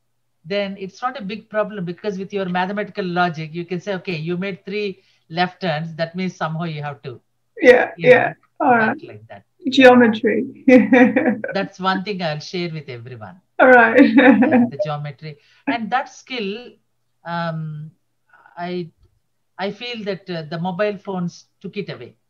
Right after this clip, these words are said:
Speaker 2: That's true. That's my feeling as well. The,
Speaker 1: And the
Speaker 2: my
Speaker 1: nav-,
Speaker 2: understanding.
Speaker 1: navigator as well, you know, by
Speaker 2: Yeah.
Speaker 1: keeping the navigator in the car,
Speaker 2: Mm-hmm.
Speaker 1: then we are
Speaker 2: Yeah,
Speaker 1: blindly
Speaker 2: that's just
Speaker 1: following it.
Speaker 2: destroys sense of direction.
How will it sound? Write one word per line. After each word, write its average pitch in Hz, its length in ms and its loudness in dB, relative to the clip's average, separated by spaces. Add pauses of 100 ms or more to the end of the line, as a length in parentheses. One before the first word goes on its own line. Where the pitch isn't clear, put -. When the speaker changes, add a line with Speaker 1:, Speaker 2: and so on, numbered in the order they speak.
(100)
Speaker 2:
That's 254 320 8
true. 262 640 4
That's 269 240 4
my 277 320 6
feeling 233 480 2
as 233 140 0
well. 240 320 4
The, 220 60 2
Speaker 1:
And 220 80 2
the 226 40 0
Speaker 2:
my 240 160 4 (120)
Speaker 1:
nav-, 233 180 4
Speaker 2:
understanding. 190 220 -8
Speaker 1:
navigator 202 540 0
as 147 220 -10
well, 143 160 -8
you 139 160 -18
know, 180 240 -10 (280)
by 254 100 -2
Speaker 2:
Yeah. 240 80 0
Speaker 1:
keeping 202 420 -8
the 147 640 -6 (100)
navigator 170 520 -8
in 151 240 -10
the 131 100 -14
car, 151 500 -8 (260)
Speaker 2:
Mm-hmm. 220 460 4 (160)
Speaker 1:
then 170 220 -4
we 175 120 2
are 262 40 10
Speaker 2:
Yeah, 262 140 12
Speaker 1:
blindly - 200 2
Speaker 2:
that's 269 160 6
just - 260 0
Speaker 1:
following 165 200 -6
it. 285 60 0
Speaker 2:
destroys 285 1200 6
sense 285 280 4
of 277 140 0
direction. 269 840 2